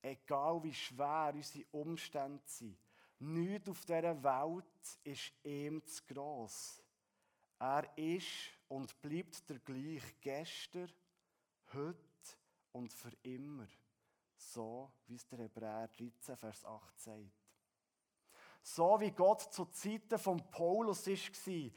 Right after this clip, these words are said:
so ist er auch heute. Seine Liebe zu uns Menschen ist die stärkste Kraft, was es gibt. Er hat uns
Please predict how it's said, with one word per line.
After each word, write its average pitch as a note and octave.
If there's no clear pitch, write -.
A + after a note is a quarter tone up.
so G3
ist G#3
er F#3
auch F#3+
heute. -
Seine G#3
Liebe G3+
zu G3+
uns G3+
Menschen F#3+
ist -
die D3
stärkste F3+
Kraft, D#3
was A#2+
es -
gibt. -
Er F#3+
hat G3
uns F3+